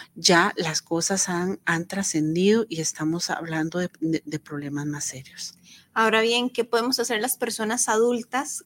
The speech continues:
Speaker 2: que estamos en el entorno, ya sea padres, madres, docentes, eh,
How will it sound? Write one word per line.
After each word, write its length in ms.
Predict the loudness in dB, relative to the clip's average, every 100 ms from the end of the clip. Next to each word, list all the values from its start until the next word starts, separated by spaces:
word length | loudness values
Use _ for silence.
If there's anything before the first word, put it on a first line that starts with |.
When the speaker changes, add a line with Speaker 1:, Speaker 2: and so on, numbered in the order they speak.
| _
Speaker 2:
que 80 | -6
estamos 360 | -4 -2 -2
en 80 | -2
el 120 | -2
entorno, 420 | -2 -2 -2 0 0
ya 180 | 0
sea 260 | 0 2 2 0 -12 6
padres, 540 | 8 10 8 2 2
madres, 520 | 2 2 2 2 0 2
docentes, 840 | 4 8 6 4 -2 -2 -2 -4 -12 -20 0
eh, 300 | 2 2 0